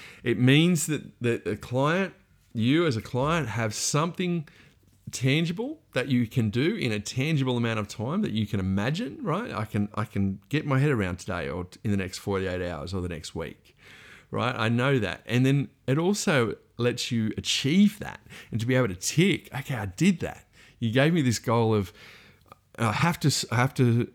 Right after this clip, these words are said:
uh, have this conversation with my boss and I have to do it by Tuesday afternoon at four P M. And I fucking did it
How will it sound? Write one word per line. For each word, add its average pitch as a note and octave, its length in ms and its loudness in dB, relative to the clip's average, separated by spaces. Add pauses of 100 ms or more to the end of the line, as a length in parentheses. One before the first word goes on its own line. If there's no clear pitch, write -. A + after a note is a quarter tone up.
(140)
uh, A2 160 0
have D3 240 0
this C#3 120 2
conversation A#2 540 0
with A2+ 140 0
my G#2 100 2
boss F#2+ 460 -4 (180)
and G2 140 0
I - 20 0
have C3 220 0
to - 80 -12
do A#2 180 -2
it G#2+ 120 -4 (280)
by F#2 140 0
Tuesday A2+ 360 -2
afternoon G#2 380 -2
at F2 80 -6
four G#2+ 240 -6
P G2+ 180 -4
M. F2 200 -8
And G2 160 -2
I F2+ 160 -4 (240)
fucking A#2+ 320 -2
did G#2+ 140 0
it G#2 180 0